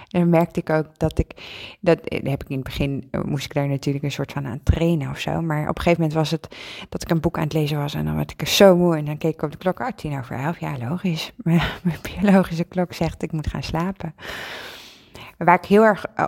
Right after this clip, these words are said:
op probeer te letten is dat ik, ehm, acht uur slaap haal. En dat is, ehm, niet acht uur aan één gesloten, want ja, wat ik ook al benoemde, Elbrich is tussen negen en twaalf gewoon echt onrustig.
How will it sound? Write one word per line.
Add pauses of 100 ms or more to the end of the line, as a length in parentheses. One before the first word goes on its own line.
op
probeer
te
letten
is
dat
ik, (320)
ehm, (640)
acht
uur
slaap
haal. (640)
En
dat
is, (180)
ehm,
niet
acht
uur
aan
één
gesloten,
want
ja, (1080)
wat
ik
ook
al
benoemde,
Elbrich
is
tussen
negen
en
twaalf
gewoon
echt
onrustig.